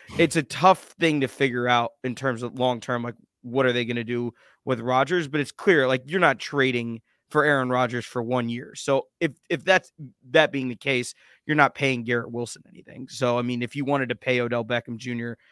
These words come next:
for two years, feel free to. I mean, there's no, I don't think anybody has any issue with that. And the other part of it, too, is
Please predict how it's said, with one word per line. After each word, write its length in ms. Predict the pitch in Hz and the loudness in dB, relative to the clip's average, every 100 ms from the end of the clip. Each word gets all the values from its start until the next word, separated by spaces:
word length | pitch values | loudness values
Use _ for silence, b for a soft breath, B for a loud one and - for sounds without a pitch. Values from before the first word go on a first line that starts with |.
| _ _ | _ _
for 120 | 147 | -6
two 180 | - 139 | -2 -2
years, 380 | 123 123 135 - _ _ | 0 -2 -6 -10 _ _
feel 140 | - 170 | -8 -6
free 180 | 180 | -4
to. 160 | 139 131 | -4 -4
I 60 | 131 | -6
mean, 120 | 123 | -4
there's 160 | 123 | -2
no, 220 | 123 123 - _ - 127 | -4 -8 -10 _ -10 -6
I 80 | 135 | -2
don't 100 | 135 | -4
think 140 | 120 117 | -4 -8
anybody 340 | 120 123 - | -8 -10 -8
has 180 | 120 113 | -8 -6
any 200 | 120 - | -10 -8
issue 260 | 127 - | -8 -8
with 140 | 120 - | -10 -6
that. 220 | 131 - | -4 -2
And 160 | 147 143 b b b | -2 -6 b b b
the 180 | 160 160 | 4 8
other 220 | 170 175 | 8 6
part 240 | 135 139 127 | 4 4 4
of 80 | |
it, 100 | 117 | 0
too, 240 | - 139 127 | -2 0 2
is 200 | 120 113 | 0 -2